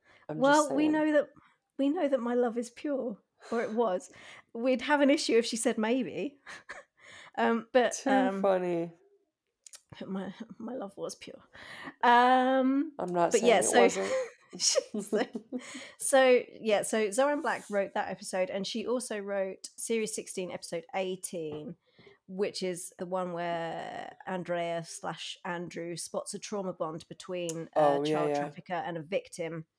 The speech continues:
Speaker 1: Yep.
Speaker 2: Um, and that is ultimately what ends to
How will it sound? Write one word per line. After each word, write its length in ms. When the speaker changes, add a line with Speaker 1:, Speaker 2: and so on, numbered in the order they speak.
Speaker 1:
Yep. 180
Speaker 2:
Um, 360
and 240
that 180
is 500
ultimately 500
what 240
ends 300
to 120